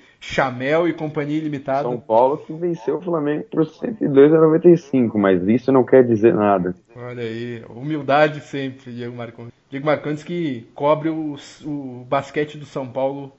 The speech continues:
Speaker 1: no, no N B B aí.
Speaker 2: É, no site S P F C vinte e quatro horas, quem quiser acompanhar lá, será bem-vindo. Obrigado.
Speaker 1: Boa, Diegão. E agora vamos falar do jogo de amanhã, hoje, ou que já aconteceu, depende do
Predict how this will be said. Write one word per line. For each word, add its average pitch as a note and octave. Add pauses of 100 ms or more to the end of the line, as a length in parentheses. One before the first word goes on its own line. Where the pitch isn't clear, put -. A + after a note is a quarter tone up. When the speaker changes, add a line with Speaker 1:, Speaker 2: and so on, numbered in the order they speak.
Speaker 1:
no, C3+
no C#3
N C3+
B C3+
B B2+
aí. B2 (300)
Speaker 2:
É, G#2
no G#2
site A2
S G#2+
P G#2+
F A2
C G#2
vinte G#2
e -
quatro G2
horas, A2 (200)
quem G#2+
quiser G2+
acompanhar F#2+
lá, G2+ (180)
será B2+
bem-vindo. A2 (180)
Obrigado. F#2+ (220)
Speaker 1:
Boa, C3+
Diegão. A#2+ (380)
E A3
agora A#3
vamos A3
falar G#3
do G3+
jogo F3+
de C3 (320)
amanhã, D3+
hoje, C#3 (320)
ou D3+
que D3+
já D3
aconteceu, D3
depende D#3+
do C#3+